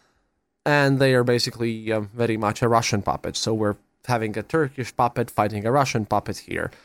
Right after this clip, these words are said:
But, uh, Russian and Armenian relations have gone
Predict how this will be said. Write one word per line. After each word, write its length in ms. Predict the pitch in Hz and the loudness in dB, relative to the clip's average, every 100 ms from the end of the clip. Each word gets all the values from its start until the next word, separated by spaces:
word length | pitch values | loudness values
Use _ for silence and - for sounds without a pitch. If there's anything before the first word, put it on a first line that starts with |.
| _ _ _ 127 | _ _ _ -2
But, 360 | 147 139 - | 2 2 0
uh, 140 | 160 143 135 | 0 0 -2
Russian 460 | - 165 180 - 165 | -2 2 2 4 2
and 100 | 151 | 4
Armenian 400 | 160 214 165 139 | 4 2 2 2
relations 560 | 143 139 131 - 135 - | 4 4 2 -2 -6 -2
have 300 | 131 123 117 _ | 0 0 -4 _
gone 500 | - 143 131 127 131 | -2 0 2 0 -2